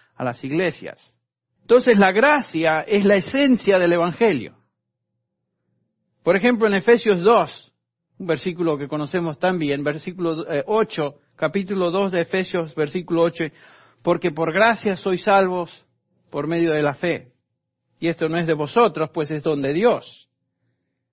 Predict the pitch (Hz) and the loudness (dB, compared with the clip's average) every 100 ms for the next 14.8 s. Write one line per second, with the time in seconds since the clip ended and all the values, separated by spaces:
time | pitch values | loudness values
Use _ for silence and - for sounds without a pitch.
0 | _ - 117 165 156 135 165 170 156 147 | _ -20 -14 -8 -8 -4 -2 -2 -4 -4
1 | 139 135 160 170 156 147 147 175 180 - | -4 -2 -2 -2 -6 -6 -4 -4 -4 -4
2 | 151 151 143 147 175 143 139 - 208 170 | -4 -4 -8 -4 -4 -4 -8 -6 -4 -4
3 | 135 131 123 143 135 - 196 147 107 _ | -4 -6 -6 -6 -6 -8 -8 -8 -12 _
4 | _ _ _ _ _ 160 175 190 226 220 | _ _ _ _ _ 0 2 2 2 2
5 | 202 175 165 170 226 214 185 - - _ | 4 4 4 2 2 2 0 -6 -20 _
6 | _ _ - 185 208 180 180 165 180 170 | _ _ -8 -2 0 0 -2 -2 -4 2
7 | 220 214 175 170 - _ _ - 175 190 | 4 4 2 0 -4 _ _ -2 2 2
8 | 180 208 185 165 151 165 190 117 - - | 0 0 -2 0 0 2 2 0 -8 -20
9 | _ _ _ _ _ _ - 170 190 196 | _ _ _ _ _ _ -8 -2 0 2
10 | 208 214 214 196 - - - 170 165 208 | 4 6 4 0 -4 -20 0 0 4 2
11 | 233 202 240 240 180 165 160 180 180 196 | 4 2 2 2 4 0 0 -2 -4 -2
12 | - 247 226 196 170 165 170 165 165 - | 2 2 4 2 2 2 0 2 0 0
13 | 226 240 208 156 151 143 165 160 156 160 | 2 2 0 -4 -4 -6 -6 -6 -8 -8
14 | 160 156 151 175 170 165 160 | -4 -4 -2 -4 -4 -6 -6